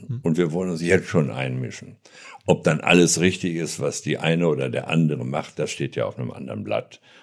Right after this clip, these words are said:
Speaker 2: Und ob dahinter nicht auch Institutionen stehen, die,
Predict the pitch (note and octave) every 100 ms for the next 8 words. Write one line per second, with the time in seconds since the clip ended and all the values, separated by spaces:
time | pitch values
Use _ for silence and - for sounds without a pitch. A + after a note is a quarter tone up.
0 | _ - D#2+ D#2+ - D#2 D#2 E2+ D#2 D2
1 | C#2+ - D2+ E2 D#2+ - - - _ -
2 | E2 - D#2 C#2+ - C#2+ D#2 D#2+ D2 -
3 | - C#2 D#2+ D2 C#2+ C2